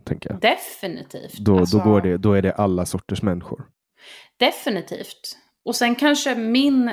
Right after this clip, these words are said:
Speaker 2: min målgrupp är ju, alltså den är ju inte samma som de som kanske träffar någon för femton minuter. Alltså det är ju annorlunda, absolut.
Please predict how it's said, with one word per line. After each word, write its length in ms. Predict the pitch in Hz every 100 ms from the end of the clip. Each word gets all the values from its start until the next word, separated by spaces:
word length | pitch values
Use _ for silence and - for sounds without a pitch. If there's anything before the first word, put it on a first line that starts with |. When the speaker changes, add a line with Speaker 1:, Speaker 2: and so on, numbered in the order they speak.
| -
Speaker 2:
min 300 | 240 262 254
målgrupp 680 | 240 185 160 175 175 - -
är 200 | 180 170
ju, 600 | 160 165 165 165 160 160 - - _ -
alltså 280 | 196 190
den 280 | 170 202 196
är 40 | 190
ju 60 |
inte 200 | 180 170
samma 480 | - 175 165 160 165
som 560 | - - 170 170 170 175 _ - - - _ _
de 260 | - 175 170
som 220 | - 175
kanske 360 | - 170 - 175
träffar 440 | - 180 - 185
någon 360 | 170 165 160 160
för 460 | - 170 147 147
femton 560 | 175 190 170 147 170 170
minuter. 720 | 202 233 165 - - - 202 -
Alltså 220 | 180 202
det 120 | 202
är 40 |
ju 140 | 202 190
annorlunda, 840 | 202 190 175 185 202 170 156 - -
absolut. 840 | - - - 170 147 - - -